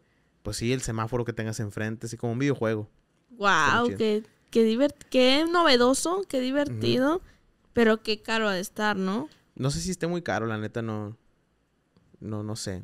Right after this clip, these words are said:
Speaker 1: A comparación, por ejemplo, de los carros eléctricos Tesla,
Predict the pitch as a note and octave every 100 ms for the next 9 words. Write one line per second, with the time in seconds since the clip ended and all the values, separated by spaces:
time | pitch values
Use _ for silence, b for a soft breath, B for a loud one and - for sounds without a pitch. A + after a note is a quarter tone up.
0 | - A#2 D3+ C3+ A#2+ D#3 - E3+ D3+ D3
1 | A#2+ A2+ - B2+ D3 E3+ D3 C#3+ F3+ F#3
2 | E3+ - D3+ F3 G3